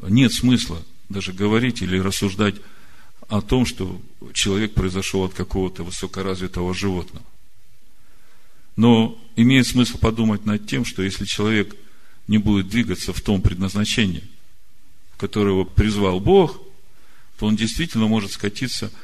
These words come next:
до уровня животного, потому что эти два йод в слове «вайцер», которые описывают нам то,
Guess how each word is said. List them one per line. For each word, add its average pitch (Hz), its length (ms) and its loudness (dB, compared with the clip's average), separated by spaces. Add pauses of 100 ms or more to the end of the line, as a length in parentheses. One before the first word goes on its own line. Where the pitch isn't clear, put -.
(200)
до 123 240 2
уровня 95 460 0
животного, 113 500 0
потому 101 360 -2
что - 300 -6
эти 98 200 -6
два 98 260 0
йод 151 400 0 (800)
в - 80 -8
слове 98 260 2
«вайцер», 95 480 0 (1600)
которые 95 500 0 (520)
описывают 101 560 0
нам 85 280 -6 (360)
то, 95 280 0